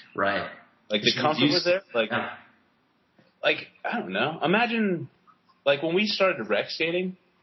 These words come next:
Speaker 2: like, people would, you'd buy skates and they had, like, seventy-twos flat, you know, sixty-eights flat. People are buying rec skates now with, like, ninety millimeter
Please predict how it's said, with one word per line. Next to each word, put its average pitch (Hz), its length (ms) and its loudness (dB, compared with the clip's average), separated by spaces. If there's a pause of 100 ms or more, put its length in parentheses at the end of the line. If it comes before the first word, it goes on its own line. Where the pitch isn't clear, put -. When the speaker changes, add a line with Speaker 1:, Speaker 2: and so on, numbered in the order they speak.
(100)
Speaker 2:
like, 117 220 -2
people 165 320 -2
would, 107 240 0 (400)
you'd 135 180 -4
buy 139 200 4
skates 131 340 -2
and 120 100 -2
they 113 40 0
had, 113 100 0
like, 98 160 0
seventy-twos 107 840 -2
flat, 101 440 0 (640)
you - 100 -8
know, 104 100 -2
sixty-eights 104 880 -2
flat. 101 340 0 (640)
People 160 220 2
are 185 60 2
buying 147 240 0
rec 110 220 2
skates 123 320 -2
now 113 220 0
with, 92 120 -4
like, 92 200 -2
ninety 113 640 0
millimeter 107 520 -2